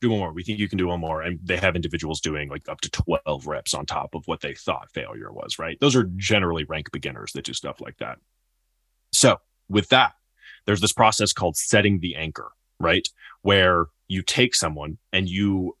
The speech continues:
put them through some sort of protocol that actually has them reach true concentric muscle failure, right? You go down in the squat, and no matter how hard you try, gun to your head, you cannot stand up. No matter what, it crushes you, right? And that sucks. It's awful. And I don't recommend training that way all the time.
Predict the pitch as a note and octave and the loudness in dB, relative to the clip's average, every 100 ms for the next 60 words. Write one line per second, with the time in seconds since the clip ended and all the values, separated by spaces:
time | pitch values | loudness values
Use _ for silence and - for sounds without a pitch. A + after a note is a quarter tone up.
0 | - - C3 - A#2 G#2+ G2+ F#2+ - G2 | -2 0 2 2 2 2 -2 -2 0 0
1 | - F#2+ - F2+ F2 F2 E2 D#2+ E2 D2+ | 0 -2 0 -2 0 0 0 2 -2 -2
2 | - G2+ G#2 - F2 E2 F#2+ F2 - D#2 | 0 0 2 0 -2 0 2 2 -2 -4
3 | D2 D#2+ D#2 - - - - G2+ G2 F#2 | -6 -8 -6 -8 -4 -4 0 0 2 0
4 | - F2 E2+ - D#2+ D2 - C#2 C#2+ C#2+ | -2 -4 -2 -2 -4 -8 -8 -6 -6 -8
5 | B1 B1 D#2+ F2+ E2+ C#2+ F2+ F2+ E2+ E2+ | -12 -10 -6 -4 -4 -2 0 0 0 0
6 | - - A2 A2 - - - - F#2+ F#2+ | 2 6 6 6 2 -12 -8 -2 2 4
7 | F#2+ D#2+ D#2+ - A2+ G#2+ G#2+ F#2+ G2 - | 4 0 -2 4 6 8 6 4 0 -2
8 | F#2+ D2+ D2+ - G#2 G#2+ G#2 F#2 G2 F2 | -2 -2 -6 -2 2 4 2 0 0 2
9 | F2 D2 E2 G2+ - F2+ D#2+ E2+ - - | 0 0 -2 -2 -2 -6 -2 -4 -4 -8
10 | D2 C2+ - - _ F2+ G2 F2 D#2+ D2+ | -10 -10 -14 -16 _ -2 0 0 -2 -6
11 | C#2+ - D#2+ D#2 - - _ _ - F2 | -10 -12 -10 -8 -10 -12 _ _ -2 0
12 | G#2 _ - - - - _ _ _ _ | 0 _ -20 -18 -18 -20 _ _ _ _
13 | - A#2 F3 - B2+ E2 - - F#2+ - | 4 6 6 6 2 2 0 -2 0 2
14 | G#2+ F#2 F2+ G2+ G#2+ G2 F2 A2+ A2 G#2 | 4 4 0 0 0 0 2 2 2 -2
15 | F#2+ F2+ F#2+ F2 E2+ E2 D#2 E2 D#2 D#2 | -2 -2 -2 -2 0 -4 -4 -4 -2 -4
16 | D#2 D2 C#2+ G#2+ | -6 -6 -4 -6